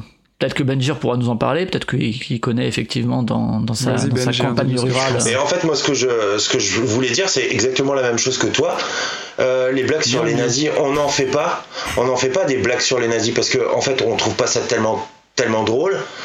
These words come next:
Speaker 3: Tout le monde est à peu près d'accord sur le fait que les nazis, euh, c'est, c'est des, c'est des enculés.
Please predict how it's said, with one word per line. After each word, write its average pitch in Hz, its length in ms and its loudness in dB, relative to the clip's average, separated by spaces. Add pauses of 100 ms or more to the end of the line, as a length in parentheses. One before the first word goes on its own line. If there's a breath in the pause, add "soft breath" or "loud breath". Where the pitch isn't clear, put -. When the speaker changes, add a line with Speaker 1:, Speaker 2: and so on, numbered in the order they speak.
(260 loud breath)
Speaker 3:
Tout 135 100 0
le 139 80 2
monde 131 120 0
est 131 60 2
à 123 60 0
peu 120 120 0
près 123 180 0
d'accord 120 320 0
sur - 160 0
le 110 100 2
fait 113 260 0
que 113 100 0
les 101 120 2
nazis, 104 380 0
euh, 95 220 0
c'est, 98 220 0
c'est - 180 0
des, 90 180 0
c'est 113 160 0
des 104 160 0
enculés. 110 400 0